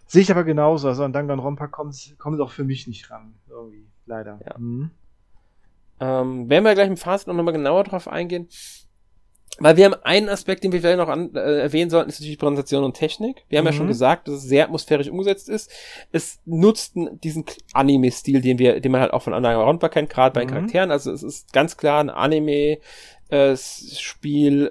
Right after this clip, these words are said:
Speaker 2: ähm, meiner Meinung nach ein sehr schicker Grafikstil.
Speaker 1: Ja, auf jeden Fall. Und die Unreal Engine ist ja, äh, dafür da, um die Stadt und so auch,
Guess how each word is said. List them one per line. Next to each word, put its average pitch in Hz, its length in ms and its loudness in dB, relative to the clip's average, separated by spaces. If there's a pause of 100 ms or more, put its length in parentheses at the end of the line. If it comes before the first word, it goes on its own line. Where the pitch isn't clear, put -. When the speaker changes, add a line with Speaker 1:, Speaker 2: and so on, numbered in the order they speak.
Speaker 2:
ähm, 135 560 0
meiner 131 360 2
Meinung 196 200 2
nach 180 200 -2
ein 160 80 -2
sehr 143 180 4
schicker 214 400 0
Grafikstil. 220 760 -8
Speaker 1:
Ja, 170 300 -4
auf 117 140 -18
jeden 143 160 -10
Fall. 143 280 -4 (300)
Und 123 100 -8
die 139 60 -2
Unreal 156 340 -2
Engine 190 380 -4
ist 180 140 -6
ja, 165 480 -2
äh, 147 40 -4
dafür 139 280 -10
da, 139 140 -4
um 120 100 -12
die 120 80 -20
Stadt 147 320 -6
und 180 100 -8
so 170 320 -6
auch, 180 240 -6